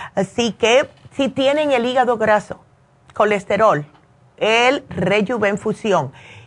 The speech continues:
y también pónganse la inyección lipotrópica. ¿Cuántos testimonios tenemos?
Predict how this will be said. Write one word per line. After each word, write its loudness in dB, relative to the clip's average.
y 0
también 2
pónganse 0
la 4
inyección -4
lipotrópica. 0
¿Cuántos 2
testimonios 0
tenemos? -2